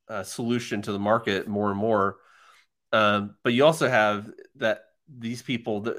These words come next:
they're not necessarily a victim. They should not be a victim to that. How can they help create a new position? Uh, create, like you're saying, create another,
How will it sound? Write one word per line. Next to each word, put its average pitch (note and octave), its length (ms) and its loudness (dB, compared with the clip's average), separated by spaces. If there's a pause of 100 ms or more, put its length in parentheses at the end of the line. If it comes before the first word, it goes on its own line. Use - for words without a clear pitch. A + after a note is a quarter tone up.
they're B2+ 180 2
not B2 180 4
necessarily A2+ 440 -2
a F2+ 40 -4
victim. F#2+ 500 -4
They G2 100 -4
should C#3 200 -6
not G#2+ 260 0
be G2+ 100 -6
a F#2 60 -4
victim A2 360 -6
to - 80 -12
that. F#2 280 -2 (540)
How C3+ 200 4
can A2 220 -2
they B2 160 4
help A2 400 0 (1000)
create A#2 260 0
a A#2 80 2
new A#2+ 160 2
position? A#2+ 640 -4 (500)
Uh, G2+ 420 2
create, G#2+ 300 -2
like A2 180 -2
you're A#2 100 -4
saying, A2+ 220 2
create A2+ 240 -2
another, A2 260 -2